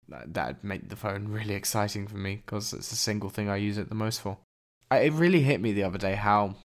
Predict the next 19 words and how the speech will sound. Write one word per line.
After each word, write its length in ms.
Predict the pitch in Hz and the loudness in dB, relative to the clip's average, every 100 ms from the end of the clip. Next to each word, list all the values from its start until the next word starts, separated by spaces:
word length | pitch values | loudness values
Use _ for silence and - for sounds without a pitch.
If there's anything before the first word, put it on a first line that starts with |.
| - | 2
awful 480 | 131 139 127 110 101 | 6 6 4 0 0
it 80 | 80 | 2
is 220 | 95 98 | -2 -2
when 160 | 95 95 | -4 -2
they 180 | 98 | -2
keep 300 | 95 - 101 | -4 -6 -6
features 420 | - 107 - 92 - | -2 -4 -4 -8 -10
for 100 | 90 | -10
the 120 | 92 | -8
Plus 320 | 110 95 - | -2 -4 -4
models 360 | 90 87 90 90 | -8 -6 -8 -8
or 140 | 87 | -10
the 80 | 95 | -6
bigger 220 | 95 92 | -6 -4
size, 420 | - 87 92 - _ _ _ _ - | -4 -4 -4 -10 _ _ _ _ -4
um, 420 | 101 98 95 101 - - _ _ | 0 0 -2 -8 -16 -20 _ _
'cause 300 | 123 113 - | -4 -4 -2
it's 180 | 120 123 | -2 0
never 440 | 135 135 135 120 | 2 2 2 0